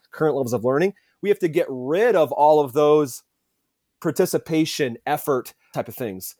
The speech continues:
So in, in the book, I, I framed the traditional grading practices as a model of point accumulation.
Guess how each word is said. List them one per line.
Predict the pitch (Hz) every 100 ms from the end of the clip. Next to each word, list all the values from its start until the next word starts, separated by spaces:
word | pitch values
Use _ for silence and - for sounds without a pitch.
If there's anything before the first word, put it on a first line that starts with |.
| _ _
So | - 180
in, | 190 202
in | 202 190
the | 156
book, | 131 247 160 - - _ _ _
I, | 143 151 156
I | 160
framed | - 196 196
the | 175
traditional | - 180 202 208
grading | 180 185 190
practices | 185 185 185 190 202 196 - -
as | 160 156 151
a | 151 143
model | 135 147 156 196 208 208
of | 156 147 -
point | _ 190 180 -
accumulation. | 147 - 156 143 135 123 110 - 85